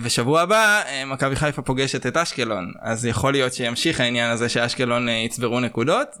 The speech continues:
ובעצם יש לנו עוד שבועיים וחצי מפגש ישיר בין אשקלון לאשדוד, אה, שיש ביניהם פער שלוש נקודות, אשדוד מארחת, אה, כרגע הפער בהפרש שערים הוא רק שער אחד, כלומר אם אשקלון מנצחת,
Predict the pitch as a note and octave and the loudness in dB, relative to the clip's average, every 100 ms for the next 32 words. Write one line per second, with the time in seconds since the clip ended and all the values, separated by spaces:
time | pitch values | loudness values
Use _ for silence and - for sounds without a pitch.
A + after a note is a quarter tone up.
0 | A#2+ B2+ A#2+ D3 F3+ F#3 F#3 E3+ D3+ D3 | -6 -4 0 0 2 2 2 2 0 0
1 | C#3+ D3+ D3+ A2 D#3+ D3+ B2 A2+ A#2+ C3 | 0 0 2 0 0 0 -4 -4 -2 0
2 | C#3 B2+ - C#3 A#2+ A#2+ A#2 C3 - C#3 | 0 0 0 0 0 0 0 0 0 0
3 | C#3+ C#3+ F#3 G#3+ G#3+ G3 - - - _ | 2 0 0 0 0 -2 -10 -20 -20 _
4 | - A#2+ B2 B2+ C#3+ C#3+ D3+ C#3 B2+ C#3+ | -4 -2 0 2 2 2 0 0 0 2
5 | C#3 C3 B2+ C3+ C3+ A#2+ B2+ F#3+ A#3+ - | 2 2 0 0 -2 0 2 2 0 -6
6 | _ - C3+ C#3 B2+ A#2+ C#3+ F#3+ G3 G#3 | _ -4 0 2 2 2 2 2 2 0
7 | G3+ - - - - B2+ A#2 A#2 C3+ C#3 | 0 -8 -20 -20 -8 -4 -2 0 0 2
8 | C#3+ B2+ C#3 C#3+ C3+ B2 - C3+ C3 B2 | 2 2 2 2 0 -2 0 0 2 2
9 | B2+ C3 A#2 B2 - C3+ A#2+ A2+ E3+ G#3+ | 0 0 0 0 0 0 0 0 0 0
10 | G3 B2 B2 B2 B2 A#2+ F2 A#2 B2+ C#3 | 0 0 2 2 0 -2 -4 -2 0 0
11 | B2 A#2+ A2+ G#2 A#2+ B2 - | 0 0 -2 -2 -2 -2 -8